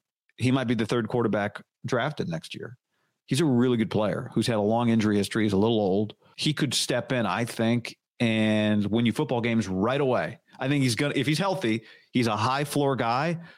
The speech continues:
with a much higher ceiling than Mac Jones. So what does that get you? That gets you in the top twelve.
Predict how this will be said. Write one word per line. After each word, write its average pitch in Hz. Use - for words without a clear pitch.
with 123
a 117
much 131
higher 113
ceiling 101
than 92
Mac 85
Jones. 85
So 113
what 117
does 131
that 123
get 131
you? -
That 107
gets 117
you 117
in 107
the 107
top 98
twelve. 85